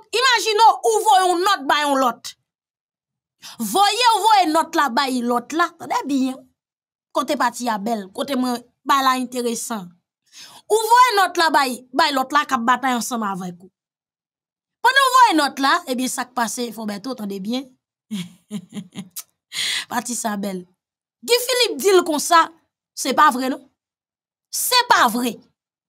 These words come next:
Parce que, moi, parle ensemble avec représentant la Russie, Venezuela, nous t'es sous même ligne ensemble avec, euh, représentant la Russie dans les Nations Unies. Yo dit, li pas vrai.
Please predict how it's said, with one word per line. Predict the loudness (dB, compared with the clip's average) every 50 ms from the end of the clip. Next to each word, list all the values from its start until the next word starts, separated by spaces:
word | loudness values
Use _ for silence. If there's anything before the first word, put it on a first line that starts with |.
| _ _ _ _ _ _
Parce | _ -2 0 0 -2 -4
que, | -4 -4 2 2 2 2 2 -4 _ _ _ _ _ 0
moi, | 2 2 2 2 2
parle | 2 4 4 4 4 2
ensemble | 0 -2 -2 0 2
avec | 2 2 0 -2 -4 -2
représentant | -4 -4 -2 -2 -2 -2 -2 -6 -6 -4 -4 -6 -6 -6 -12 _ _ _ _ _ _ _ _ _ _ _ _ _
la | -2 0 0 0 2
Russie, | 0 -4 -6 -6 -8 -6
Venezuela, | -6 -6 -4 -4 -4 -6 -6 -6 -4 0 0 0 0 -2 -8 _ _ _ _ _ -2
nous | 0 0
t'es | 2 0 -2
sous | -2 -2 -2 0
même | 0 0 0 0
ligne | 0 0 0 0 -2 -4 -4
ensemble | -4 -4 -4 -4 -4 -4 -2
avec, | -2 -2 -2 -6 -8 -10 -10 -10 -8 -8
euh, | -8 -8 -10 _ _ _ _ _ _ _ _ _ _ _ _ _ _
représentant | -4 -2 -2 -2 -2 -4 -2 -2 -4 -2 -2 -2 0
la | 0 0 0
Russie | -2 -6 -8 -6 -6 -6
dans | -6 -4
les | -4
Nations | -6 -6 -6 -8 -6 -6 -6
Unies. | -4 -2 -2 -2 -2 -2 -8 -16 _ _ _ _ _ _ _ _ _
Yo | 2 2 2 2
dit, | 0 0 0 0 0 0 -2 -10 _ _ -4
li | 0 2 2 4
pas | 4 2 2 2 -2
vrai. | -2 -2 -4 -4 -4 -6